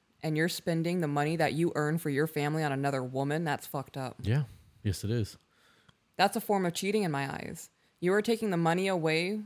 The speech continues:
Speaker 1: from us, from our family, and giving it to another woman and giving her attention with the money that is used to support our life.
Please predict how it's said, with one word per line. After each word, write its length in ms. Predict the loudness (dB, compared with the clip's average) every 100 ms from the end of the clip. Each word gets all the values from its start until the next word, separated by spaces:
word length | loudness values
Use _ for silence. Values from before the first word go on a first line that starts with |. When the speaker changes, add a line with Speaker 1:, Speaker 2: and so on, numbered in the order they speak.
| -12 _ _ -20 -2
Speaker 1:
from 180 | 0 2
us, 320 | 4 4 2
from 180 | -4 0
our 180 | 2 2
family, 600 | 0 -2 -2 -2 -6 -8 -14 _ _ _ -2
and 120 | 2
giving 200 | 4 4
it 100 | 2
to 120 | 2
another 300 | 4 4 2
woman 300 | 2 2 2
and 100 | 2
giving 260 | 0 0 0
her 140 | 0
attention 400 | -2 -2 -4 -2
with 120 | -2 0
the 80 |
money 580 | -2 4 4 4 0 -4 -2
that 100 | -2
is 160 | 0
used 220 | -2 -2
to 80 | -4
support 400 | -8 -8 -2 0
our 100 | 2
life. 440 | 0 -2 -4 -10